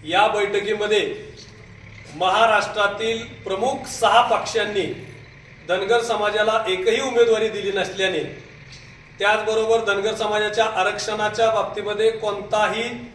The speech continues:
स्पष्ट भूमिका या कोणत्याही पक्षाने जाहीर न केल्याने, धनगर समाज या प्रमुख सहाही पक्षांचा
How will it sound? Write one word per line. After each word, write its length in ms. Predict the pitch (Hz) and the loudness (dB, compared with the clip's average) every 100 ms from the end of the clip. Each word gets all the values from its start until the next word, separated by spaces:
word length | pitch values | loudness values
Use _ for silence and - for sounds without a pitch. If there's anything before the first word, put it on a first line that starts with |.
| - | -20
स्पष्ट 400 | - 269 262 285 | 0 0 0 -2
भूमिका 520 | 269 247 240 196 - - - - - - - 156 | -2 0 0 2 0 -2 -14 -20 -20 -20 -20 -4
या 180 | 196 220 | 0 2
कोणत्याही 480 | 214 208 - 226 247 | 0 -4 0 0 2
पक्षाने 800 | 247 - 247 233 233 226 226 165 | -2 -2 0 4 6 6 2 -4
जाहीर 280 | 175 202 262 | -2 2 2
न 140 | 254 233 | 2 2
केल्याने, 460 | 233 208 185 156 151 - - - - 180 | 2 2 0 -4 -6 -12 -20 -20 -12 -2
धनगर 380 | 208 208 233 233 | 0 2 2 2
समाज 680 | 226 214 214 214 - - 190 | -2 0 0 -2 -6 -8 0
या 280 | 214 226 233 - - - - - | 2 4 2 -2 -14 -20 -16 -6
प्रमुख 720 | 208 269 294 - - - - | -2 0 0 -2 -14 -18 -18
सहाही 400 | - 233 226 240 | 0 4 4 4
पक्षांचा 680 | - 254 - 240 220 - 196 | 4 2 2 2 2 2 2